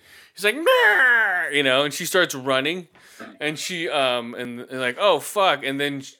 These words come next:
it's midnight, pitch black. Boom, tags her neck on some barbed wire. She's like, "Caca!" <laughs> And starts bleeding out with barbed wire on her neck. <laughs> Just rips her throat open.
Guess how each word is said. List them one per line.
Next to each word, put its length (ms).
it's 200
midnight, 1160
pitch 240
black. 420
Boom, 640
tags 480
her 120
neck 400
on 140
some 260
barbed 440
wire. 340
She's 120
like, 100
"Caca!" 960
<laughs> 20
And 200
starts 280
bleeding 580
out 220
with 180
barbed 340
wire 180
on 100
her 80
neck. 240
<laughs> 360
Just 180
rips 400
her 120
throat 400
open. 380